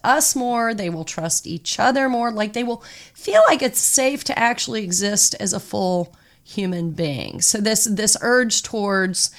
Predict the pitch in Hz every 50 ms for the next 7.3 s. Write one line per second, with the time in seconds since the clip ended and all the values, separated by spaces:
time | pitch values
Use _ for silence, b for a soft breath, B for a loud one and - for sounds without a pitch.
0 | B B B B B B - 208 196 202 202 196 196 190 190 - 202 190 185 196
1 | 196 190 175 190 175 160 170 170 170 175 180 - - - 165 165 160 - - -
2 | - 262 269 277 269 254 226 208 190 185 202 196 196 208 202 202 196 196 - 202
3 | 196 190 185 - - - _ _ _ _ _ _ - - 185 220 233 247 269 285
4 | 277 277 - - - - 175 175 170 156 131 - - - - - B B B B
5 | B B B B B B 277 269 - 302 277 269 - 220 220 247 262 254 - 294
6 | 277 262 254 254 - 247 240 - 254 233 - 247 214 214 214 208 202 202 202 202
7 | 202 - 196 180 165 -